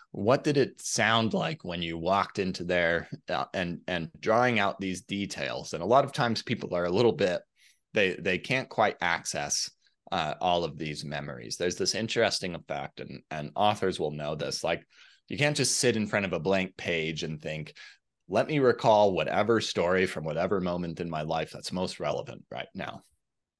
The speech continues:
You actually have to immerse somebody emotionally to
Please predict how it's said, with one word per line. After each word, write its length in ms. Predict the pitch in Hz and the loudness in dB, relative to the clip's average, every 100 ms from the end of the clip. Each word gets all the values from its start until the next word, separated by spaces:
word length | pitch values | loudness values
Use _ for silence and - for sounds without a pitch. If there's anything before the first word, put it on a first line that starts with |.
| _ _ _ | _ _ _
You 80 | 104 | 2
actually 280 | 123 - 151 | 2 4 4
have 120 | 139 | 4
to 140 | - 98 | 4 4
immerse 580 | 85 85 90 101 104 - | 4 0 2 4 4 2
somebody 520 | 113 98 85 82 78 | 0 0 2 0 -2
emotionally 1000 | 82 82 85 95 95 - 82 78 73 73 | -4 -4 0 0 0 -4 -4 -4 -4 -6
to 220 | - 80 | -8 -8